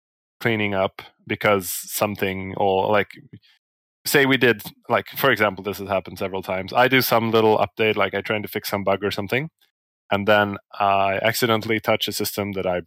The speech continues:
probably might not have should have, or I didn't, I didn't really, uh, <laughs> consider all the different edge cases for that. And then,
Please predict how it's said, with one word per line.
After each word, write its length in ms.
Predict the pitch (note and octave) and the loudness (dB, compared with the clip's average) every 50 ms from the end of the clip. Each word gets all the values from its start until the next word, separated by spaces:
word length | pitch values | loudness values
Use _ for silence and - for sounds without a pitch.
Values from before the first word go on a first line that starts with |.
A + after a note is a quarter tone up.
| _ | _
probably 300 | - A2 G#2 G#2 G#2 G2 | -2 0 0 0 0 -2
might 240 | F#2 G2 F#2+ F#2+ F#2 | -2 -2 -2 -2 -2
not 180 | G2+ G2 F#2 F#2 | -2 -2 -2 -2
have 140 | F#2 - | -2 0
should 160 | - E3 E3+ D#3 | 0 2 4 4
have, 200 | D3 D3 C#3+ A#2+ | 4 4 4 2
or 120 | G#2 F#2 | 0 -2
I 40 | F#2+ | -2
didn't, 260 | G2 G2+ G2 F#2+ - _ _ - | -4 -6 -8 -8 -12 _ _ -4
I 60 | A2 | -4
didn't 160 | A2 A2 G#2 G2 | -2 -2 -4 -4
really, 340 | G2+ G2 G2 F#2+ F#2+ F#2 - _ _ _ _ _ _ _ _ - | -4 -4 -2 -4 -6 -8 -10 _ _ _ _ _ _ _ _ -8
uh, 160 | - F2+ - - - - - D3+ B2+ | -6 -2 0 0 0 0 2 2 2
<laughs> 120 | - - - | 0 0 -2
consider 420 | - C#3 B2+ - C#3 B2+ A#2 A2+ | 0 2 4 4 4 4 4 4
all 160 | A2+ G#2+ G#2+ G2+ | 4 4 2 2
the 80 | G2+ | 0
different 260 | G2 F#2+ - G2 F#2+ F#2 | -2 -4 -4 -2 -2 0
edge 160 | G2 - - - | -2 -2 -2 -2
cases 300 | G2 F#2+ - - G2+ - | -2 -2 -2 -4 -6 -6
for 120 | - G2 F#2 | -8 -6 -4
that. 200 | F#2 F#2+ G#2 - - - - - - - _ _ _ - | -4 -6 -6 -8 -12 -20 -18 -18 -20 -20 _ _ _ -2
And 160 | A2+ G#2+ G2+ A2 | -2 0 2 4
then, 300 | A2+ A2+ A2+ A2 A2 | 4 4 4 2 0